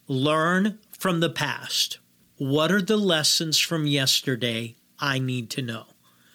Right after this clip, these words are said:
They manage the present. What are the things I need to do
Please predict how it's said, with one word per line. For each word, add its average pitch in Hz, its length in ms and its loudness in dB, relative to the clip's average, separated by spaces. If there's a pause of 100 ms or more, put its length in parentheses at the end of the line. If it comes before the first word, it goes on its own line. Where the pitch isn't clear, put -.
(720)
They 156 200 2
manage 180 800 2 (220)
the 156 220 -2
present. - 760 -2 (300)
What 139 300 2
are 165 120 4
the 175 180 2
things 123 600 -2 (180)
I 139 220 2
need 123 580 -2 (300)
to 139 120 0
do 117 540 -2